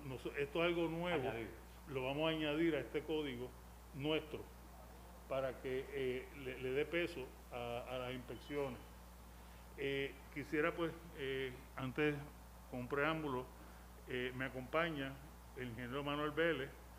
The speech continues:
Speaker 1: Él, eh, dirige la división de, eh, dentro del colegio, lo que es la práctica profesional. Tengo al ingeniero Ricardo Herrera,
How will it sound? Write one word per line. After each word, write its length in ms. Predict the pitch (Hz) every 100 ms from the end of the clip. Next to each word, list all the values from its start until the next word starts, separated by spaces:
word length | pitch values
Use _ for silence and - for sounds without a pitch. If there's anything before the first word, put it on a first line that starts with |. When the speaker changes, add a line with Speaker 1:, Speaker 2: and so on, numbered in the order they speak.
| - - - - -
Speaker 1:
Él, 340 | 127 135 143
eh, 460 | 139 131 131 127 123 131 - 127
dirige 400 | 120 120 127 143
la 160 | 143 143
división 540 | 139 123 147 139 143
de, 580 | 135 135 131 127 123 127 -
eh, 180 | 127 123
dentro 260 | 131 135 151
del 120 | 151
colegio, 440 | 151 156 170 147
lo 100 | 127
que 60 | 117
es 40 |
la 140 | 135 135
práctica 360 | 131 117 139
profesional. 600 | 127 135 135 147 156 147 170 - - - - - - - -
Tengo 420 | 127 135 139 139
al 240 | 143 127 127
ingeniero 500 | 123 120 123 139 139
Ricardo 500 | 143 143 139 143 147
Herrera, 400 | 156 170 139